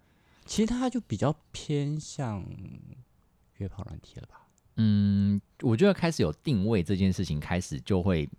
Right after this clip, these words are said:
Speaker 2: 慢慢的往那个地方走。
Speaker 1: 而且我记得它里面也没什么内容。
Speaker 2: 就照片嘛，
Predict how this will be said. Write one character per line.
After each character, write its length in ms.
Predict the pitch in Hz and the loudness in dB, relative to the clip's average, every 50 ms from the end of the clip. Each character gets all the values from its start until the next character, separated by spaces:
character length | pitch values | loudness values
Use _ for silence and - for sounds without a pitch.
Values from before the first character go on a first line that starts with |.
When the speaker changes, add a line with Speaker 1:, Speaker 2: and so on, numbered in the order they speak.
| _ - - | _ -8 -2
Speaker 2:
慢 160 | - 110 107 | 2 4 4
慢 160 | 98 104 98 87 | 6 6 4 4
的 80 | 85 | 4
往 160 | 78 69 67 | 2 0 -2
那 80 | 73 90 | -2 -4
个 80 | - 82 | -4 -4
地 160 | - 87 82 | -4 -4 -4
方 140 | 80 78 - | -2 0 0
走。 60 | 147 | 2
Speaker 1:
而 20 | |
且 80 | 147 202 | 2 4
我 140 | 131 104 - | 2 2 2
记 160 | - 196 160 | 0 0 0
得 100 | 135 113 | 0 0
它 200 | - - - 143 | 0 2 0 0
里 120 | 110 92 | 0 0
面 180 | 92 107 117 110 | 0 0 0 2
也 60 | 90 | 0
没 160 | 85 90 90 | 0 0 -2
什 160 | - - 92 | -2 -4 -6
么 80 | 76 - | -6 -4
内 220 | 80 92 87 64 | -4 -4 -4 -4
容。 120 | 52 - - - _ _ _ _ _ _ _ _ _ _ | -6 -10 -14 -16 _ _ _ _ _ _ _ _ _ _
Speaker 2:
就 140 | - 98 90 | -8 -8 -4
照 180 | - - 82 | -2 -2 -2
片 220 | 78 - 98 85 73 | -2 -2 -2 -2 -2
嘛， 260 | 67 - - - - | -4 -6 -8 -12 -16